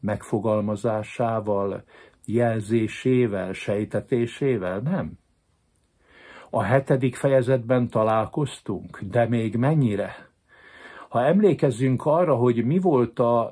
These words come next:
lényeges a négy, ö, világhatalom bemutatásában, hogy az oroszlán mennek sasszárnyai kipé-, kitépettek, és ez Babilóniát jelképezte.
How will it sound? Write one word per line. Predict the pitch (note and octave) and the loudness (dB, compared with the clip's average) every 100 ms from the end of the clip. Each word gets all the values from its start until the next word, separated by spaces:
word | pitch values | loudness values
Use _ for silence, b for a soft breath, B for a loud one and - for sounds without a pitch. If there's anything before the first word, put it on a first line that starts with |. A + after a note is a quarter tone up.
| - | -2
lényeges | A2+ E3 D3+ A#2+ A2 G#2 - | 2 4 4 2 0 0 -2
a | A2+ | 0
négy, | C3 D3+ A#2+ G#2 | 0 0 0 0
ö, | G#2+ G#2 | 0 0
világhatalom | G2 C#3 C3 A2 - G#2 A2 A2 G#2+ | 0 0 0 -2 -4 -2 -2 0 0
bemutatásában, | C3+ C#3 G#2+ F#2 - F2 F#2 - G2+ F#2+ G#2 G2+ | 0 -2 -2 -4 -4 -6 -6 -6 -4 -2 -2 -2
hogy | A2 | -2
az | A2+ G#2+ | -2 0
oroszlán | E3 E3 C3 - A#2+ A2+ | 0 0 -2 -2 -2 0
mennek | A2+ A2 G#2+ G#2+ | -2 -2 -4 -6
sasszárnyai | - C#3 - B2 A2+ A2 G#2+ G2 | -4 -4 -2 -2 -2 -2 -4 -4
kipé-, | - C3+ - - _ | -4 -2 -2 -4 _
kitépettek, | D3+ D3 A2+ G2+ G2+ - - | -4 -2 0 0 -2 -4 -4
és | B2 - | -4 -2
ez | A#2 | -4
Babilóniát | G2+ C#3 D3 B2+ G#2+ G#2 G2+ F#2+ - | 0 -2 0 -2 -2 -2 -4 -6 -4
jelképezte. | F#2 F2 F#2 F2+ F2 - - - | -4 -4 -6 -6 -8 -10 -14 -16